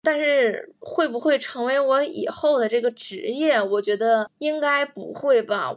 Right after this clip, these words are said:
它只能作为我现阶段让我去分享自己生活的地方，但以后还是应该找一个工作，或者是自己干点事情。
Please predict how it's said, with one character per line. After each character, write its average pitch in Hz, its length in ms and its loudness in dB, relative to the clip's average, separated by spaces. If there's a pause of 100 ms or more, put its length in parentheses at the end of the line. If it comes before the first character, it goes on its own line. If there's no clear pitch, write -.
(100)
它 - 160 -2
只 262 140 -4
能 214 220 4
作 277 260 4
为 220 340 2
我 208 680 -2
现 320 280 0
阶 208 180 2
段 202 320 0
让 233 260 0
我 196 200 0
去 214 640 -2
分 285 160 2
享 233 180 0
自 247 60 -8
己 247 120 0
生 254 300 -4
活 240 140 0
的 147 160 -6
地 214 300 -2
方， - 340 -8
但 254 420 -2
以 202 160 -8
后 254 340 2
还 208 240 -4
是 233 300 0
应 233 200 -4
该 226 440 -4 (180)
找 - 300 -4
一 - 80 -10
个 214 480 -2 (160)
工 233 240 -6
作， 254 240 0
或 233 160 -4
者 208 160 0
是 214 260 -6 (280)
自 - 160 -16
己 220 280 -8
干 277 200 -2
点 226 180 -6
事 226 220 -4
情。 - 200 -8